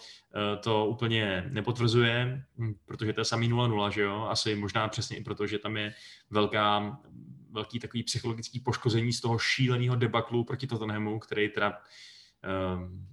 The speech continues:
byl fakt jako hroznej pro, myslím si, že pro hráče i pro fanoušky. Ale, ale když se podíváte i na ty minulý sezóny třeba, tak, eh,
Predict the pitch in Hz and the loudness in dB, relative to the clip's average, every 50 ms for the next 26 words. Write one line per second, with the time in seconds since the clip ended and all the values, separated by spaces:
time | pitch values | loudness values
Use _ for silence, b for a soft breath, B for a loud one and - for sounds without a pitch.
0 | - - _ - - 95 92 110 104 104 101 98 - - 107 - - - 107 - | -20 -20 _ -20 -16 -2 4 6 6 6 6 4 2 0 0 0 0 -4 -4 -2
1 | 113 98 110 107 104 - - 107 95 90 95 101 - 107 101 98 95 95 95 95 | -2 0 2 4 2 2 2 0 0 0 -2 -4 -2 -2 -2 0 0 -2 -4 -4
2 | 98 101 - 113 107 98 98 98 104 98 - - 107 98 101 101 104 101 - 104 | -6 -6 -6 -4 -4 -4 -4 -4 -4 -4 -2 -2 0 2 4 2 2 2 0 -2
3 | 101 101 104 104 104 101 98 95 95 - - - 98 120 131 - _ _ _ _ | -2 -2 -2 -4 -4 -2 -2 -2 -4 -6 -6 -6 -8 -10 -10 -16 _ _ _ _
4 | _ _ _ _ _ _ _ _ _ _ _ _ _ - B B B B B B | _ _ _ _ _ _ _ _ _ _ _ _ _ -20 B B B B B B
5 | B B B - 117 113 110 110 107 107 104 101 101 98 - 101 107 110 107 101 | B B B 0 4 6 6 6 6 6 6 4 4 2 2 2 2 2 2 2
6 | 110 107 - 117 - 113 117 113 113 110 - 107 - 117 117 - 127 117 113 117 | 0 0 0 0 -2 -2 -2 -2 -2 -2 -2 -2 -2 -2 -2 0 0 0 0 0
7 | 123 120 123 135 120 120 117 117 113 107 - 120 107 110 107 107 - 113 107 - | 0 0 0 2 2 2 2 2 0 -2 -2 -4 -2 -2 -4 -2 -2 -4 -6 -6
8 | - - 113 | -4 -2 -2